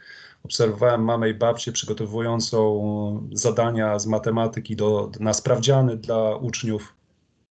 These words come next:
Jak skupione, w ogóle nie widzące nic. Jak chodziłem w jedną, drugą stronę, e, bo mieliśmy małe mieszkanie, więc, e, w ogóle mnie nie widziały. Tak były zajęte tym układaniem zadań i tym, tymi analiz-, analiza-, a-, analizowaniem tego, co się dzieje,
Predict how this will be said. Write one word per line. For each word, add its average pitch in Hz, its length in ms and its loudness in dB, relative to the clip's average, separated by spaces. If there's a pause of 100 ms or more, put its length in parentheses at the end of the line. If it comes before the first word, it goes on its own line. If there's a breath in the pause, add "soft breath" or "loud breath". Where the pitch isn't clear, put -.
(600 loud breath)
Jak 127 140 0
skupione, 147 680 4
w 131 80 -6
ogóle 151 320 2
nie 156 100 2
widzące 156 500 0
nic. 160 260 0
Jak 151 140 0
chodziłem 175 440 0
w 123 40 -6
jedną, 156 300 0
drugą 135 300 0
stronę, 139 440 0
e, 113 680 -2
bo 123 120 -4
mieliśmy 123 280 -2
małe 139 260 4
mieszkanie, 131 460 0
więc, 117 360 -6 (580 soft breath)
e, - 40 -14 (960)
w 185 120 2
ogóle 226 240 6
mnie 143 120 6
nie 123 100 4
widziały. 98 340 -8 (340)
Tak 226 220 2
były 180 140 2
zajęte 160 500 2
tym 143 160 -2
układaniem 147 520 2
zadań 131 440 2
i 135 120 -2
tym, 147 280 -2
tymi 151 340 0
analiz-, 151 320 0
analiza-, 151 720 2
a-, 147 200 -4
analizowaniem 147 680 2
tego, 139 200 2
co 135 120 -2
się 131 160 -4
dzieje, 139 360 4